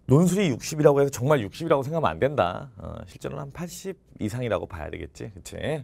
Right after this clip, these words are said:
그 다음에 수능 최저 있습니다. 수능 최저 있기 때문에, 어, 국어, 그 다음에 수리 가형이야. 가형. 나형은 안 돼. 나형은 안 돼. 대신 이제 대능가가 있긴 한데 그 자연계에서도, 어, 선생님 그과 이름은 못 외우겠더라고.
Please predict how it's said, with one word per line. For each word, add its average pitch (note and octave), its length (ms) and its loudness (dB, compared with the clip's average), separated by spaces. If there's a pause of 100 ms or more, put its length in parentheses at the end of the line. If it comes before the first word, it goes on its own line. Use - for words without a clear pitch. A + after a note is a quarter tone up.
그 A2+ 80 2
다음에 A#2+ 300 0 (180)
수능 C4 240 -2
최저 F#3+ 240 0
있습니다. A2 540 -6 (100)
수능 D3+ 180 -8
최저 B2+ 200 -8
있기 A2+ 220 -6
때문에, C3 560 0 (1080)
어, G#2+ 320 2
국어, F3 420 10
그 - 60 -10
다음에 C#3 600 4
수리 A3+ 680 2
가형이야. G#2 600 -4
가형. G2 500 -4
나형은 D3+ 440 4
안 F#2+ 160 2
돼. G2+ 240 2
나형은 F#2 280 -2
안 D#2 140 -6
돼. D2+ 140 -4
대신 C#3 200 -2
이제 D3 120 4
대능가가 G3 520 8
있긴 D#3 220 2
한데 D3+ 400 4 (340)
그 D#3 220 4
자연계에서도, F#3 1200 8
어, A2 200 2
선생님 C3+ 260 -6
그과 F3+ 260 4
이름은 D#3+ 260 2
못 G2+ 120 2
외우겠더라고. G#2+ 680 0